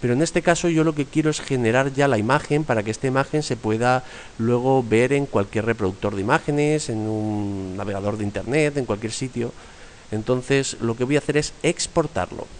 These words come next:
Tengo la opción de sos-, de sobreescribir la imagen océano J P G, con lo cual perdería la imagen original,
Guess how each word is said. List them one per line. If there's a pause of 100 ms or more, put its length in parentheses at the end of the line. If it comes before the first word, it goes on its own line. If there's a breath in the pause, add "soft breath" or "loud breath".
(680)
Tengo
la
opción
de
sos-, (140)
de
sobreescribir (500 loud breath)
la
imagen
océano
J
P
G, (440 loud breath)
con
lo
cual
perdería
la
imagen
original,